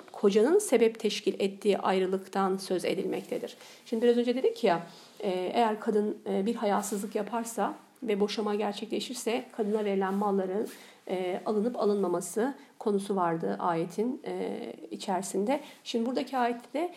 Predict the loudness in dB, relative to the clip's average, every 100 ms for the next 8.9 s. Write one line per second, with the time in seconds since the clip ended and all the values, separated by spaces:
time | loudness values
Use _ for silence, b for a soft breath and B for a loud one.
0 | B B -6 -4 -6 -6 -4 -2 -4 -4
1 | -2 -2 -4 -4 -4 -4 -4 -2 -2 -2
2 | -4 -4 -2 -4 -6 -10 -14 -14 -4 -2
3 | -2 -2 -2 -4 B B B -4 -2 -2
4 | -4 -4 -6 -2 0 2 0 -2 -6 -6
5 | -4 -4 -6 -12 -10 -4 -4 -2 -4 -4
6 | B B B -6 -4 -2 0 0 0 2
7 | 0 0 B B B -14 -16 -8 -2 2
8 | 4 4 2 2 2 2 2 2